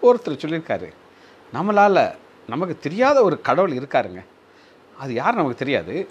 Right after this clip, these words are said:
அவங்களுக்கு ஒரு, ஒரு மேடை கட்டிடுவோம். கட்டி அந்த மேடையில இப்படி ஒரு பேரை போட்டுருவோம். என்ன பேரு? அறியப்படாத ஒரு தேவன். அறியப்படாத தேவனுக்கு ஆராதிக்கிற அவரையே நாங்கள் உங்களுக்கு அறிவிக்கிறோம். பார்த்தீங்களா?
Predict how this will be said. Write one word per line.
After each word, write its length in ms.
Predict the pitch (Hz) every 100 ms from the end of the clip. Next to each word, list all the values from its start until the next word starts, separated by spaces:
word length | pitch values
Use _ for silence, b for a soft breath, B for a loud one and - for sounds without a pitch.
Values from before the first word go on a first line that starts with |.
| -
அவங்களுக்கு 420 | 165 294 226 156
ஒரு, 160 | 214 120
ஒரு 140 | 131
மேடை 340 | 123 170 165 -
கட்டிடுவோம். 480 | 120 - 135 87 - - - b b - -
கட்டி 560 | 104 - 151 107 180 - -
அந்த 380 | - 135 262 269
மேடையில 580 | 127 160 165 92 107 196
இப்படி 220 | 180 269 233
ஒரு 120 | 147
பேரை 260 | 147 156
போட்டுருவோம். 320 | 107 101 101 - _ -
என்ன 160 | 131 151
பேரு? 340 | 143 143 190 - - - - - - - - - - - - - - - - - - - - B B B - -
அறியப்படாத 1000 | 110 160 202 202 202 190 196 190 226 208 - - _ _ _ _ _ _ _ - - -
ஒரு 200 | 165 160
தேவன். 280 | 127 120 92 - - - - - - - - - - 101
அறியப்படாத 760 | 117 151 165 - 160 165 160
தேவனுக்கு 760 | 139 131 160 123 113 - 175 190
ஆராதிக்கிற 540 | 113 143 170 165 160 156
அவரையே 380 | 123 139 156
நாங்கள் 300 | 160 135 139
உங்களுக்கு 300 | 131 135 175
அறிவிக்கிறோம். 380 | 113 135 123 110
பார்த்தீங்களா? 360 | 101 120 117